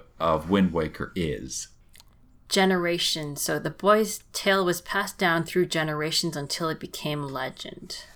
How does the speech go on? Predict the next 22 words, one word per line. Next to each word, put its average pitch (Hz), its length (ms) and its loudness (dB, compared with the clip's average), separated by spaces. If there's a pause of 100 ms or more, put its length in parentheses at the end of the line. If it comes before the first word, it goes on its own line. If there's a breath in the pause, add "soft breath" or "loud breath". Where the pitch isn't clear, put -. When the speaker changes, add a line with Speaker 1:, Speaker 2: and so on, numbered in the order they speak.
(120)
Speaker 2:
which - 800 -2 (280)
I'd 160 260 -8
say 233 360 0
at - 160 -6
least 170 380 -2
four. 254 720 4
<laughs> - 60 4 (540 loud breath)
Speaker 1:
So 95 140 6
you're 95 180 8
saying 92 280 2
at 87 80 -2
least 87 260 0
a 78 60 0
hundred 76 420 -4
years? 71 480 -6 (280)
Speaker 2:
Yes. - 440 -2 (140)
Speaker 1:
Jesus - 360 -10
Christ. - 360 -14 (120)
What 113 100 2
about 117 180 6
you, 107 120 6
Crystal? 92 500 -2